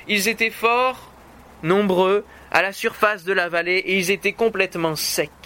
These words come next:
Il me dit, Fils de l'homme, ces os pourront-ils revivre ? »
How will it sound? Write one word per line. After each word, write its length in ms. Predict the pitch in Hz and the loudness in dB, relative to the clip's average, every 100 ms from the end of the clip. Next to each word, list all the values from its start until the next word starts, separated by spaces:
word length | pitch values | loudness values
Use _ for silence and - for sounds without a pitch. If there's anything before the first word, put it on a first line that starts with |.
| - - - - - - - | -20 -20 -20 -20 -20 -20 -2
Il 160 | 190 214 | 0 2
me 120 | 226 | 2
dit, 200 | 233 269 | 0 -4
Fils 380 | - 285 269 190 | -2 0 0 2
de 80 | 220 | 2
l'homme, 460 | 208 190 156 127 - - - | 4 2 -2 -8 -12 -20 -10
ces 360 | - 226 185 | -2 0 2
os 280 | 277 302 - | 2 0 -4
pourront-ils 580 | - 240 220 214 233 247 | -2 2 2 0 0 0
revivre ? » 640 | 208 208 214 269 196 123 | 0 0 0 -4 -4 -10